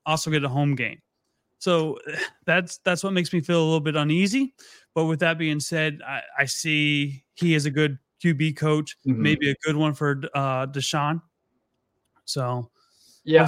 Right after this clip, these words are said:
Speaker 1: we'll
Speaker 2: like,
Speaker 1: see.
Speaker 2: i-, again, it really depends, and we won't know. It's Senior Bowl week, um,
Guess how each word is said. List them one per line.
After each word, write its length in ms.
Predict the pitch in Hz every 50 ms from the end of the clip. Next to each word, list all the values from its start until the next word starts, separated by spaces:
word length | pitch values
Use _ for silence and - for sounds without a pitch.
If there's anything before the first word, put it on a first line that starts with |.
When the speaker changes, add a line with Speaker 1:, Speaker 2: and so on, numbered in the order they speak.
| -
Speaker 1:
we'll 80 | 147 175
Speaker 2:
like, 40 | 208
Speaker 1:
see. 180 | 196 185 147 - _ _ _ _ _ _ _ _ _ _ _ _ _ _ _ _ _ _ _ -
Speaker 2:
i-, 300 | 175 - 180 190 - 196
again, 260 | 190 175 208 175 -
it 120 | - 180 175
really 260 | 165 190 214 254 254
depends, 380 | 202 196 - 165 170 165 160 151
and 100 | 151 160
we 80 | 208
won't 220 | 220 202 175 151 156
know. 120 | 165 147
It's 140 | 123 - -
Senior 300 | - 165 175 175 170 165
Bowl 280 | 135 147 147 147 147
week, 480 | 147 151 147 139 135 - - - - - -
um, 640 | 120 123 117 113 113 107 104 107 107 104 104 -